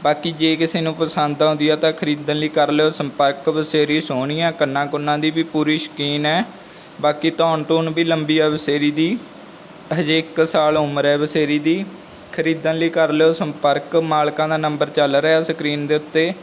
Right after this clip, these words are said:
ਇਹ ਅੱਗੇ ਆਪਣੇ ਲਵੇ ਹੈਗੀ ਹੈ ਜੀ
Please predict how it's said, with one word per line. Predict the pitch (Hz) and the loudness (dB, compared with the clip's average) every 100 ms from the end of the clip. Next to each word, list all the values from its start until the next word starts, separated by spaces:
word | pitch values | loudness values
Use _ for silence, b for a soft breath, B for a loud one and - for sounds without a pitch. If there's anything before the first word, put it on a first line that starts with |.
| B B B - | B B B -2
ਇਹ | 160 170 - - - - - 175 | 0 0 -4 -18 -20 -20 -6 -4
ਅੱਗੇ | 160 175 | 0 2
ਆਪਣੇ | 180 175 175 | 2 2 0
ਲਵੇ | 175 180 | 2 2
ਹੈਗੀ | 190 170 170 | 2 2 4
ਹੈ | 185 | 2
ਜੀ | 180 175 | 2 0